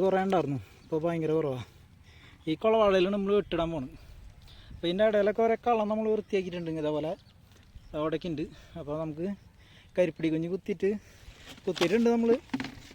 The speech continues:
കുത്തിയിട്ടുണ്ട്, വേണ്ട. ഇനി നമുക്ക് നോക്കി നോക്കാം. ഇത് ഇതിൽ വെക്കാം, നമുക്ക്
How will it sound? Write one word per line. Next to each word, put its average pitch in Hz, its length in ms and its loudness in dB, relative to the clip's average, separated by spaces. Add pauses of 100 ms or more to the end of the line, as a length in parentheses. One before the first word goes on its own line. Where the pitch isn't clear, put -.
(2500)
കുത്തിയിട്ടുണ്ട്, 185 540 -2
വേണ്ട. 165 160 -2 (2500)
ഇനി 151 160 -6 (440)
നമുക്ക് 165 280 -6
നോക്കി 175 220 0
നോക്കാം. 135 220 -2 (580)
ഇത് 160 160 -6
ഇതിൽ 170 160 -2
വെക്കാം, 190 300 -2
നമുക്ക് 175 180 -4